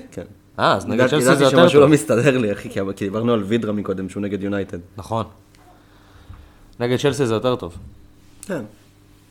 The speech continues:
Speaker 1: זה בסדר.
Speaker 2: זה אולי לא יעשה מינוס ארבע.
Speaker 1: זה,
Speaker 2: אולי לא,
Speaker 1: זה
Speaker 2: אולי לא,
Speaker 1: לשרוד
Speaker 2: אולי
Speaker 1: כזה
Speaker 2: לא,
Speaker 1: את
Speaker 2: אולי
Speaker 1: ה-,
Speaker 2: לא.
Speaker 1: את העניין.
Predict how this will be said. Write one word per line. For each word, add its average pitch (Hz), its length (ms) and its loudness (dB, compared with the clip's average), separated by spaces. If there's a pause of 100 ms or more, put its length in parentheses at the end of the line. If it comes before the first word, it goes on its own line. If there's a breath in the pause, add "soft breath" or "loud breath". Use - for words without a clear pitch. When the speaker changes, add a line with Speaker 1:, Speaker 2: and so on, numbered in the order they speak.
(100)
Speaker 1:
זה 156 140 -8
בסדר. 127 380 -8
Speaker 2:
זה 113 100 -8
אולי 196 220 -2
לא 202 40 2
יעשה 147 200 0
מינוס 87 240 -10
ארבע. - 120 -16 (560)
Speaker 1:
זה, 139 220 -10
Speaker 2:
אולי 214 220 4
לא, 147 100 2
Speaker 1:
זה 90 60 0
Speaker 2:
אולי 165 240 2
לא, 151 40 0
Speaker 1:
לשרוד 190 380 4
Speaker 2:
אולי 165 200 2
Speaker 1:
כזה 151 80 2
Speaker 2:
לא, 139 260 -2
Speaker 1:
את 123 40 -6
Speaker 2:
אולי - 120 -6
Speaker 1:
ה-, 113 80 -6 (140)
Speaker 2:
לא. 104 60 -12 (540 loud breath)
Speaker 1:
את - 60 -16
העניין. 110 340 -8